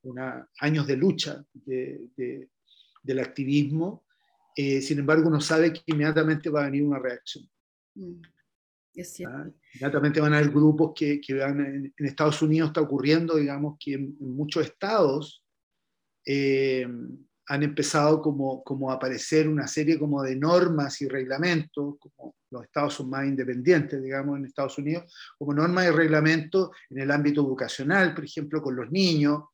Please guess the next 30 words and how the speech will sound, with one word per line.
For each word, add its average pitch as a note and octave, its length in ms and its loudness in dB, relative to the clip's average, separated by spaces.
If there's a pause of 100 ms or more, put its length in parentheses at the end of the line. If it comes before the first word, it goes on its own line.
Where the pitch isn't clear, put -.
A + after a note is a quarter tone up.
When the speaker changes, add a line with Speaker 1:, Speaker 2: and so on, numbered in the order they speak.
(400)
Speaker 1:
¿ah? C#3+ 200 -8
Sobre C3+ 260 -4
el A#2+ 160 -10
tema C3 200 -6
de A#2+ 80 -4
los - 100 -6
baños, D#3 540 4
sobre A#2+ 180 -8
el - 100 -18
tema B2+ 320 -8
como B2+ 240 -12
de A#2+ 140 -10
la, A2+ 260 -10
de B2 100 -10
las A#2 220 -8
clases C#3 460 -4
de, C3 260 0
de B2 280 -2
educación A#2+ 440 -8
física, D3+ 560 -6 (300)
como, D3+ 260 -8 (420)
como F3 140 -2
ese G#3+ 160 -4
tipo G3 220 0
de D3 40 -2
cosas, B2+ 320 -6
¿no? E3 200 -10
Entonces, D#3 380 -6 (180)
son G3 240 2
retrocesos F3 1120 0